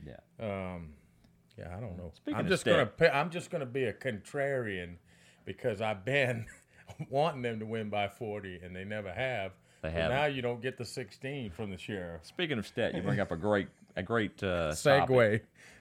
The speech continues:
Speaker 1: Is he, is he the most unliked winning quarterback ever?
Speaker 2: I don't know. Beck is, Beck's not making
Speaker 1: He hadn't
Speaker 2: any
Speaker 1: won
Speaker 2: friends.
Speaker 1: anything. Stetson won back-to-back. He's unlikable.
Speaker 2: Yeah, I, I don't,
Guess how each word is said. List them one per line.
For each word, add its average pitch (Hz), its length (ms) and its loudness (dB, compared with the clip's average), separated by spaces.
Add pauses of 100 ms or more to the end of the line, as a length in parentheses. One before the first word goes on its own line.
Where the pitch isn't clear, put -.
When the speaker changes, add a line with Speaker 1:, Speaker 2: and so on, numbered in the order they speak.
(100)
Speaker 1:
Is 139 200 0
he, 240 200 2
is 208 120 0
he 294 160 2
the 208 160 2
most 131 340 4
unliked 101 580 4
winning 98 320 2
quarterback 90 560 2
ever? 85 440 0 (880)
Speaker 2:
I 117 100 0
don't 220 160 -2
know. 226 360 -4 (180)
Beck 170 240 6
is, 139 320 -4 (440)
Beck's 123 360 -6
not 151 340 -8 (160)
making 139 240 0
Speaker 1:
He 175 60 6
hadn't 165 160 8
Speaker 2:
any - 80 6
Speaker 1:
won 160 100 8
Speaker 2:
friends. 156 200 6 (140)
Speaker 1:
anything. 76 300 -2
Stetson 151 440 -2
won 135 200 0
back-to-back. 120 640 0
He's 123 160 -2
unlikable. 87 640 0 (1120)
Speaker 2:
Yeah, 185 360 -2
I, 143 100 0
I - 20 2
don't, 151 200 -2